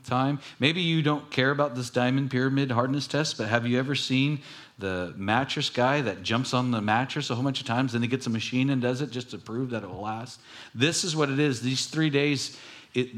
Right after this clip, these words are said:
in this testing, it's a test of obedience for the long haul. 'Cause God wants us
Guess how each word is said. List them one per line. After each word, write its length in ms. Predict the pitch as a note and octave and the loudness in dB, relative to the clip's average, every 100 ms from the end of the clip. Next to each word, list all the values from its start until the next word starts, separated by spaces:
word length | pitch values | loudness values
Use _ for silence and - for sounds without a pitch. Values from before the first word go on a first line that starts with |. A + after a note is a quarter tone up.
| A2+ | -2
in 220 | C3 D3+ D#3+ | 2 2 2
this 180 | C#3 | 0
testing, 540 | - C#3+ D3 - B2 A2 | 0 2 2 0 0 0
it's 240 | G2+ - | -2 -2
a 80 | G#2 | -6
test 580 | - - B2+ C#3 - - | -6 0 0 0 -4 -6
of 160 | G#2+ F#2+ | -4 -2
obedience 1120 | G2+ F#2 A2 A#2 A#2+ A#2 A2+ - - - - - _ _ _ _ _ _ _ _ _ | -2 0 0 2 2 0 -4 -6 -6 -8 -14 -20 _ _ _ _ _ _ _ _ _
for 160 | G#2+ | -6
the 120 | F#2+ F2+ | -4 -2
long 380 | F2+ F#2 F#2 | -2 -2 -2
haul. 320 | D2+ D2+ - - _ _ _ _ _ _ _ _ _ | -8 -16 -16 -20 _ _ _ _ _ _ _ _ _
'Cause 160 | - A2+ | -6 -2
God 300 | C3+ C#3+ F3 | 2 2 2
wants 260 | F3+ E3+ C#3+ | -2 -2 2
us 580 | C3 C3 - - - | 0 0 -6 -8 -10